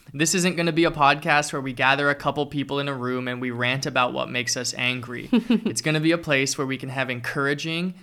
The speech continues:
Speaker 1: and edifying conversations.
Speaker 2: So mark the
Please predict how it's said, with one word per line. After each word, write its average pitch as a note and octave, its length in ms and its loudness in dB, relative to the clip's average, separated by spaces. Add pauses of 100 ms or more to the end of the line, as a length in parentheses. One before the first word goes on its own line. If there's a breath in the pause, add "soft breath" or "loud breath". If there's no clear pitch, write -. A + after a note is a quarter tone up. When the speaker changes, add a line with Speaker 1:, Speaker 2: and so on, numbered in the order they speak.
(160 loud breath)
Speaker 1:
and C3+ 220 -8
edifying A#2+ 800 0
conversations. A#2 960 -8 (580 loud breath)
Speaker 2:
So C4 440 4
mark A#3 420 2
the F#4+ 160 0